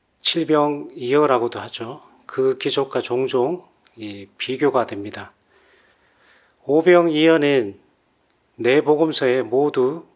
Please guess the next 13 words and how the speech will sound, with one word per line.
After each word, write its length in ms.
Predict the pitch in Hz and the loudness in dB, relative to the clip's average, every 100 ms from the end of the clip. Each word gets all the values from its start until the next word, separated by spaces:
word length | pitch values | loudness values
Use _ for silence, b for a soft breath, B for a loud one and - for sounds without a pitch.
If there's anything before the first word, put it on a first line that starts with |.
| _ _ - - | _ _ -20 -10
기록되어 500 | - 135 131 - 123 | -4 -2 -4 -4 -4
있지만 680 | 113 - 135 170 117 101 _ _ _ _ _ | -4 -6 -4 -6 -8 -18 _ _ _ _ _
이 180 | 117 110 | -14 -14
빵 480 | - 131 135 131 135 | -10 -6 -2 -4 -6
일곱 380 | 123 151 147 - | -6 -2 -2 -4
개의 240 | - 120 | 0 0
기적은 520 | 117 - 123 160 175 - b b b b _ | -2 -4 -2 -2 -2 -8 b b b b _
마테오와 960 | - 113 - - 139 117 120 135 113 _ | -6 -6 -6 -6 -4 -2 -4 -8 -12 _
마르코에만 840 | 113 110 139 - 123 117 123 147 151 - | -6 -4 -6 -4 -2 -2 -4 -6 -12 -14
기-, 200 | - 131 | -14 -6
기록이 360 | 127 123 120 | -4 -2 -4
되어 160 | 117 107 | -6 -4
있습니다. 540 | 101 117 107 104 - | -4 -4 -8 -14 -16